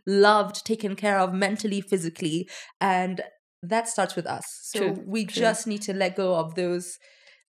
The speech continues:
Speaker 1: fears, that, like, shyness, and just give our kids the best so that they can have the best future.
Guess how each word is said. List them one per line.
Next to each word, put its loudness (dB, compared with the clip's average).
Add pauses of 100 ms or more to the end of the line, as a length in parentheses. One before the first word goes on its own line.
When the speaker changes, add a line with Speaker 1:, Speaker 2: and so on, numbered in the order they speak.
(220)
Speaker 1:
fears, 2
that, 6
like, -2
shyness, 0
and -4
just -2
give 0
our -2
kids -8
the -6
best -2
so -6
that -2
they -8
can -8
have -8
the -14
best -10
future. -14